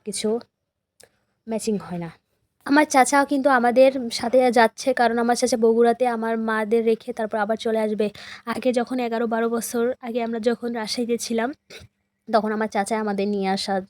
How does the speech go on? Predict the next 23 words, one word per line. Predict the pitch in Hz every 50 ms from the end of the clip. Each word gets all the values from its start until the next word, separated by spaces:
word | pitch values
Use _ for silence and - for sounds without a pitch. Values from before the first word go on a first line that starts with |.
| _ _ _ _ _ _ _ -
যাওয়া | 202 196 185 196
করতো। | 196 - 196 196 196 - 233
আব্বু | 233 214 190 190 202 214 208 208 208 -
তো | 214 202
ব্যস্ত | 196 185 190 - -
ছিল, | 208 202 - - 202 214 233 269
চাচাই | 262 - 220 208 - 214 208 208 196 -
আমাদের | - 202 202 196 202 202 202
সবসময় | - - 202 196 - - 208 202 202
নিয়ে | 202 196 196 190 190
যাওয়া | 196 180 180 180 185
আসা | 196 - 196
করতো। | - - 185 - - 254
এখন | 277 247 214 - 233 226
আবারও | 208 202 196 208 208 226
শুরু | 226 - 220 208 208
হবে | 208 202 190 208 247 302 302
অনেক | 240 208 208 202 190
দূরের | 208 202 208 208 - -
পথ, | - 233 302 - - - - - - _
তো | - 214
চাচা | - 220 202 196 - 220 214
হচ্ছে | 214 208 - -